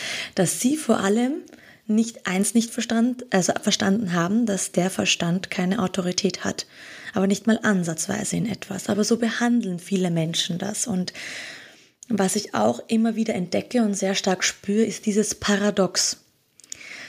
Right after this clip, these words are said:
Jetzt haben wir ein System, das sehr neuartig ist, auf das sich viele beruhen, weil es ist gechannelt worden. Es ist keine Wissenschaft mit Langzeitstudien aus den sechziger Jahren, <laughs> sondern es ist vor fünfundzwanzig Jahren, ähm, in Ibiza gechannelt worden und, äh, zu uns getragen worden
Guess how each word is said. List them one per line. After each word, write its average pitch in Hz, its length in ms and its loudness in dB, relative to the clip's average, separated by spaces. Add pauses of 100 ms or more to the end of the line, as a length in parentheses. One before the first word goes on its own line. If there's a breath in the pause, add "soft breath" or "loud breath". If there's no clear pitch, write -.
(160 loud breath)
Jetzt 196 280 0
haben 202 280 2
wir 277 200 2
ein 190 180 4
System, 185 580 2
das - 320 -2
sehr 175 160 -2
neuartig 185 800 0
ist, - 300 0 (180)
auf - 160 -2
das 175 220 2
sich - 220 0
viele 220 260 2
beruhen, 202 580 2
weil 175 200 2
es 170 160 2
ist - 120 -4
gechannelt 202 580 2
worden. 170 260 0
Es 156 120 -2
ist 104 160 -2
keine 185 280 0
Wissenschaft 202 580 0
mit 185 160 0
Langzeitstudien 202 800 0 (320 loud breath)
aus 185 180 4
den 165 160 2
sechziger 233 540 0
Jahren, 233 320 0
<laughs> - 0 -
sondern 220 400 2
es 196 160 -10
ist 220 180 0 (300 loud breath)
vor 208 160 2
fünfundzwanzig 196 720 0
Jahren, 220 500 2
ähm, 185 460 0
in 190 180 2
Ibiza 220 440 2
gechannelt 185 580 -2
worden 202 440 0
und, 202 440 -2
äh, 185 200 0
zu 214 180 0
uns 233 160 2
getragen 160 540 0
worden 170 340 2